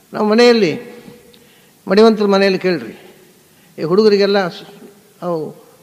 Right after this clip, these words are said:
ಆ, cylinder ಇರುತ್ತೆ, ಗ್ಯಾಸಿನದ್ದು, stove ಇಟ್ಟು, ಅಯ್ಯೋ, ಅಡಿಗೆ ಮಾಡ್ತಾರೆ. ದೇವರಿಗೆ ಮೈಲಿಗೆ ಆಗತ್ತೆ. ನಾವು ಎಂದೂ ಮೈಲಿಗೆ ಆಗೋಲ್ಲ, ದೇವ್ರ ಮೈಲಿಗೆ ಆಗೋದು.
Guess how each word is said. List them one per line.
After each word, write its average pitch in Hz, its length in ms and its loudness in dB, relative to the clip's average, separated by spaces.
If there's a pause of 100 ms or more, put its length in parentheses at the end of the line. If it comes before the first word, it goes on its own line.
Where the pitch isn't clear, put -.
(140)
ಆ, - 60 -14 (1300)
cylinder 190 380 2
ಇರುತ್ತೆ, 156 300 -4
ಗ್ಯಾಸಿನದ್ದು, 156 560 -4
stove 185 320 -2
ಇಟ್ಟು, 160 340 -8 (380)
ಅಯ್ಯೋ, 143 800 -10
ಅಡಿಗೆ 156 200 -6
ಮಾಡ್ತಾರೆ. 110 580 -12 (100)
ದೇವರಿಗೆ 151 340 2
ಮೈಲಿಗೆ 143 340 2
ಆಗತ್ತೆ. - 520 -10 (600)
ನಾವು 190 340 4
ಎಂದೂ 254 280 4
ಮೈಲಿಗೆ 254 240 6
ಆಗೋಲ್ಲ, 233 260 4 (180)
ದೇವ್ರ 233 200 6
ಮೈಲಿಗೆ 156 260 -2
ಆಗೋದು. 104 280 -12